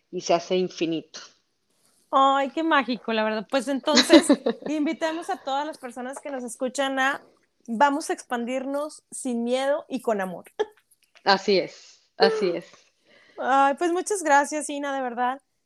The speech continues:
Speaker 2: En
Speaker 1: A
Speaker 2: gratitud
Speaker 1: ti.
Speaker 2: por haberte tenido aquí en el podcast y como se los digo a, a todos los invitados que han estado por acá, las puertas del podcast están abiertas para cuando quieras volver y hablar de otro tema y echarnos aquí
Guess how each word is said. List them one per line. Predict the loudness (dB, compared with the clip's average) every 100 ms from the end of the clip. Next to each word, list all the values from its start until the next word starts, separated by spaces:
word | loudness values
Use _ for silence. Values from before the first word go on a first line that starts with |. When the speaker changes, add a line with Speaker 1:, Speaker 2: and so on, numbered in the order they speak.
| _ _
Speaker 2:
En | -8 -4
Speaker 1:
A | -2
Speaker 2:
gratitud | -2 -2 -4
Speaker 1:
ti. | -2
Speaker 2:
por | 0
haberte | 0 -4 -8
tenido | -10 -6 -4
aquí | -4 -4 -4
en |
el | -4 -4
podcast | -2 -2 -2 -6 -6 -8 -10
y | -6 -6 -6
como | -6 -6 -4
se | -8
los | -8
digo | -6 -2
a, | -2 -4 2
a | 4 4 0 -6 -10 _
todos | 2 4
los | 2
invitados | -8 -8 -8 -8
que | -10
han | -12
estado | -6 -6 -4
por | -6
acá, | -6 -8 -10 -14 _ _ _ -4
las | -2 -2 -2
puertas | -6 -2 -4
del | -2
podcast | -4 -6 -6 -6
están | -6 -6 -4
abiertas | -4 -2 -2 -4 -4
para | -2 -2
cuando | -4 -8 -6
quieras | 0 0 0
volver | -2 0 0 -2 -2
y | 0
hablar | 2 2 -2 -2
de | -4
otro | -6 -8
tema | -6 -6 -6
y |
echarnos | -6 -8 -8 -8 -10
aquí | -6 -4 -4